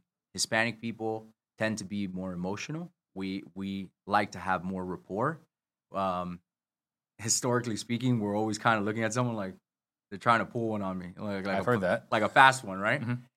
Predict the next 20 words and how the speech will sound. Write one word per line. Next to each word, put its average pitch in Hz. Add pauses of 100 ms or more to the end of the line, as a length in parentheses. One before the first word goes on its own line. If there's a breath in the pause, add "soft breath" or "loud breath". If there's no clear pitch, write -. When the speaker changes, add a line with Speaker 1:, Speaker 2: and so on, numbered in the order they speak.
(160)
Speaker 1:
And, 120
and 117
you 127
have 127
to 107
kinda 107
get 98
through 95
that, 127 (220)
and 95
it's, 104
it's 101 (240)
obviously 113
the 104
language 104
is, 90
is 90
the 90
first -
thing. 127